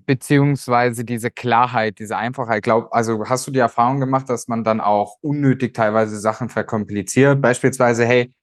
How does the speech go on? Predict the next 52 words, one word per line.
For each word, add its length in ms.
ich 320
zeig 260
dir, 200
wie 60
du 100
ein 80
Online-Business 640
au-, 220
äh, 80
startest 520
und, 240
äh, 300
dei-, 360
dein 140
Geld 220
damit 220
verdienst", 500
so, 300
äh, 240
um 300
dann, 360
weil 340
du 260
dann 260
das 180
geilste 360
Gefühl 400
deines 320
Lebens 320
hast 220
und 60
maximal 400
selbst, 280
macht's 280
ja 80
komplizierter. 680
Glaubst 260
du, 60
dass 180
das 160
dann 160
auch 140
der 160
Gru-, 280
Grund 280
dafür 220
ist, 100
warum 240
Leute 300
wieder 240
abspringen? 640
Oder, 640